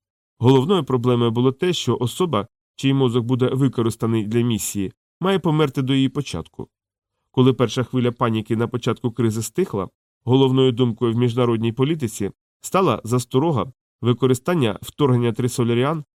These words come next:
для згортання демократичних інституцій. Усі спеціалісти в А С Р неодноразово отримували від своїх урядів вказівки бути обережними при реалізації проєкту і не допустити висунення їхнім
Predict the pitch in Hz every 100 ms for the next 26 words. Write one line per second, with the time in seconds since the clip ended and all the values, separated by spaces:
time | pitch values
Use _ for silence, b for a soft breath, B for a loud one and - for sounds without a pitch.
0 | _ - 123 113 123 - 160 139 110 131
1 | 135 123 131 123 - 120 127 120 151 135
2 | 90 - - - _ _ _ _ _ _
3 | _ _ _ _ - 127 220 - 131 -
4 | 135 127 - 117 117 117 123 117 185 196
5 | _ _ - 127 135 127 131 131 135 127
6 | 123 127 131 120 120 120 123 127 127 127
7 | 110 - 170 113 107 - _ _ _ -
8 | 127 135 - 190 131 127 127 135 170 123
9 | 110 113 127 123 123 131 131 123 113 -
10 | 113 123 131 170 - 95 - _ _ -
11 | 202 180 170 160 - 156 135 139 127 123
12 | 120 120 127 127 - 120